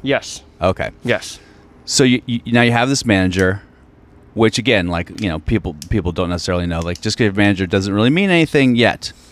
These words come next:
Speaker 1: Right.
Speaker 2: 'Cause you have to fucking book.
Speaker 1: Right.
Speaker 2: If you don't book this, I, I,
Speaker 1: You're dropped.
Speaker 2: I,
Speaker 1: Like
Speaker 2: I, yeah, I, I tell young actors all the time, I was like, "Don't be fucking loyal to your agents or managers, 'cause they're not gonna be loyal to you." They're
Speaker 1: Yeah,
Speaker 2: only
Speaker 1: you're
Speaker 2: loyal to you,
Speaker 1: expendable. A-,
Speaker 2: wha-,
Speaker 1: any-, anyone's
Speaker 2: whatever.
Speaker 1: replaceable.
Speaker 2: And,
Speaker 1: Yeah.
Speaker 2: like, my last agency,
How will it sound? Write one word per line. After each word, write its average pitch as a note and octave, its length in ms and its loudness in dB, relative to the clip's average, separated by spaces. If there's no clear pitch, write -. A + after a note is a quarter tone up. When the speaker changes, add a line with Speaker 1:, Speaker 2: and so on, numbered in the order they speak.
Speaker 1:
Right. C#3 300 0
Speaker 2:
'Cause G2+ 160 -2
you G#2+ 60 2
have A2 140 2
to - 60 -8
fucking A#2+ 280 0
book. G#2+ 360 0
Speaker 1:
Right. C#3 360 2
Speaker 2:
If G2 120 -2
you A2 80 2
don't C3 160 4
book B2 180 2
this, E3 220 -2
I, G2 400 0
I, E3 60 4
Speaker 1:
You're D#3 100 6
dropped. - 400 -2
Speaker 2:
I, B2+ 120 2
Speaker 1:
Like C3 240 2
Speaker 2:
I, B2 40 2
yeah, F#2 140 2
I, A#2 120 2
I C3 120 2
tell C3+ 280 4
young A2+ 260 4
actors F#2+ 300 -2
all F#2+ 160 2
the F2+ 80 -6
time, F2+ 220 0
I - 20 0
was F2+ 100 -4
like, F#2 140 -6
"Don't A#2 180 2
be B2 120 -2
fucking G#2+ 420 -4
loyal F2 320 2
to - 160 -10
your F2+ 160 -2
agents F2 380 -10
or F2+ 40 -2
managers, E2 540 -8
'cause A#2 140 -8
they're A#2 200 4
not B2 100 4
gonna A2 120 -2
be G2 80 0
loyal E2+ 280 -6
to D#2+ 60 -10
you." D#2 240 -8
They're F3 140 4
Speaker 1:
Yeah, C3+ 40 4
Speaker 2:
only C3+ 220 6
Speaker 1:
you're G3 80 6
Speaker 2:
loyal G3 160 6
to - 100 4
you, D#3 80 4
Speaker 1:
expendable. G#2 180 0
A-, D3 60 -8
Speaker 2:
wha-, D#3 60 -2
Speaker 1:
any-, D3 160 4
anyone's D3+ 80 0
Speaker 2:
whatever. G#2 360 4
Speaker 1:
replaceable. A2+ 500 0
Speaker 2:
And, G#2+ 380 4
Speaker 1:
Yeah. G2+ 60 -6
Speaker 2:
like, G#2 160 0
my A2+ 140 4
last G#2+ 380 2
agency, F#2+ 640 -4